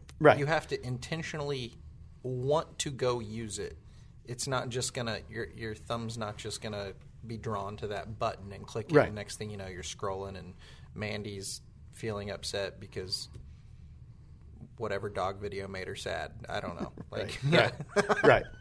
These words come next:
Speaker 1: Um, yeah, that, that you want, you want those things to be destinations, 'cause I've, I mean, there've been some great things happen through Facebook.
Speaker 2: Right.
Speaker 1: Um, I got connected with a, um, a group here in, uh,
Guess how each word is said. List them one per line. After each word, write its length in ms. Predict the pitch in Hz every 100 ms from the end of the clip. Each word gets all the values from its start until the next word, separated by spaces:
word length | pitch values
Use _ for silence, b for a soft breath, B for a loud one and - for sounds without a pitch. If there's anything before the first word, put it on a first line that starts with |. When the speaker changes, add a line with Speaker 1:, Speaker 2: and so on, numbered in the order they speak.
| - - - - B B B B
Speaker 1:
Um, 540 | 160 143 131 117 117 - - - -
yeah, 220 | 180 185 113
that, 200 | 131 120 -
that 120 | 147
you 140 | 147 147
want, 280 | 147 156 156 -
you 100 | 147
want 160 | 160
those 200 | - 147 -
things 220 | 135 -
to 60 |
be 80 | 123
destinations, 580 | 120 113 - 151 151 120
'cause 180 | - 135
I've, 280 | 156 175 135 - -
I 60 | 143
mean, 140 | 139 135
there've 120 | 139
been 160 | 156
some 200 | 151 143
great 220 | 120 120 -
things 200 | 117 107
happen 400 | - 185 123 104
through 140 | 104
Facebook. 480 | 95 90 - 82 - -
Speaker 2:
Right. 260 | 120 107 - -
Speaker 1:
Um, 220 | 113 107
I 80 | 110
got 140 | 117
connected 340 | 110 117 110 120
with 140 | 117 110
a, 220 | 107 107 110 - -
um, 320 | 113 95 98 101
a 60 |
group 280 | 110 120 117
here 140 | 120 107
in, 100 | 101 - - - - -
uh, 360 | 123 104 95